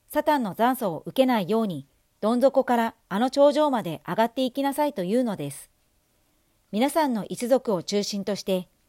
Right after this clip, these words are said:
村からそのようにしなさいということです。故郷に帰っていくときには、アダムが堕落しなかったという条件を受け継がなければなりません。そのようにして故郷に帰っていかなければなりません。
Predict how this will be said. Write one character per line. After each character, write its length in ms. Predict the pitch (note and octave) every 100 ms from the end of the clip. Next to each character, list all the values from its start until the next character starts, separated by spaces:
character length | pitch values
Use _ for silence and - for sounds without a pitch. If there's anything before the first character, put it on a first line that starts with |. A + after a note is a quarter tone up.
| _
村 220 | G3+ B3+
か 100 | C4
ら 140 | G3+ E3
そ 140 | F#3+
の 120 | A3+
よ 120 | C4
う 40 | C#4+
に 100 | G#3
し 140 | -
な 100 | G#3
さ 140 | A#3 C#4+
い 80 |
と 80 | C#4+
い 100 | E3 F#3+
う 60 |
こ 120 | G3
と 100 | A3+
で 140 | A3+ D3+
す。 180 | - - _ _ _ _ _ _ _ _ -
故 140 | D#4
郷 220 | - D#4
に 160 | B3+ F#3
帰 180 | B3 C4+
っ 40 |
て 140 | -
い 60 | F3+
く 120 | -
と 100 | B3+
き 140 | A#3+ G3+
に 100 | F#3
は、 200 | D#3 D3+ _ _ _
ア 120 | A3
ダ 100 | C4+
ム 100 | C4
が 140 | F#3+ D#3+
堕 120 | F3+
落 200 | A3+ -
し 120 | -
な 100 | C#4
か 100 | C#4+
っ 60 | B3
た 120 | G3
と 80 | F3+
い 100 | F3 F3+
う 40 |
条 220 | - A3
件 280 | G#3 B3+ G#3
を 140 | E3+ - -
受 180 | F3
け 40 | B3
継 80 | C4
が 120 | C4+
な 120 | D4
け 100 | D4
れ 100 | A#3
ば 100 | E3
な 120 | D3+
り 80 | E3+
ま 120 | F#3+
せ 180 | G3 G3+
ん。 100 | D#3+ - _ _ _ _ _ _ _ -
そ 160 | A3+
の 100 | A3+
よ 120 | C4+
う 40 | D4
に 140 | B3+
し 60 | G3
て 240 | F3+ D#3+ -
故 140 | - C#4
郷 180 | D4+ C4+
に 140 | F#3+
帰 180 | C#3+ B3+
っ 40 |
て 140 | C#4 G3
い 80 | E3+
か 120 | A3+
な 100 | C4
け 120 | C#4
れ 80 | A3+
ば 100 | F3+
な 120 | D3+
り 80 | F3
ま 120 | F#3+
せ 160 | F#3+
ん。 100 | G3+